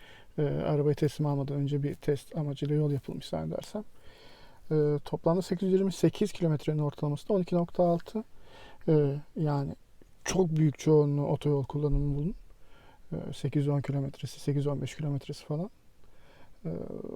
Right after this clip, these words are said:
on iki nokta altı yani katalog değerlerinin altında bir değer. Bu da yaklaşık olarak tek yüzde yüz şarjla dört yüz kilometre gidebileceğinizi gösteriyor şehirler arasında. Şehir içi için henüz kullanmadım. Bugünden sonra o deneyimlerimi de paylaşacağım.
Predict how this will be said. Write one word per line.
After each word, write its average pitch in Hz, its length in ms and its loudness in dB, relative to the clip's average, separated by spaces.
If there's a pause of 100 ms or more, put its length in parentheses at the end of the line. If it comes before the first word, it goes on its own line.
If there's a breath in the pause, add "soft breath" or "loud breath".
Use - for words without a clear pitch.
(380)
on 165 140 4
iki 165 140 -4
nokta 160 280 -2
altı 160 340 -2
yani 151 200 -2
katalog 156 420 0
değerlerinin 151 380 0
altında 156 380 0
bir 143 100 0
değer. 147 300 -2 (480 soft breath)
Bu 156 40 2
da 151 60 2
yaklaşık - 440 -4
olarak 147 320 -2
tek 156 240 0
yüzde 151 240 4
yüz 160 120 4
şarjla 147 500 -2
dört 156 220 2
yüz 143 120 -6
kilometre 143 460 -2
gidebileceğinizi 143 580 0
gösteriyor 139 420 -2
şehirler 143 360 0
arasında. 151 420 -2 (640 loud breath)
Şehir 156 220 2
içi - 160 -4
için 165 240 0
henüz 160 260 4
kullanmadım. 156 600 0 (720 loud breath)
Bugünden 151 320 2
sonra 143 220 2
o 139 80 4
deneyimlerimi 147 460 2
de 139 80 -2
paylaşacağım. 147 640 -6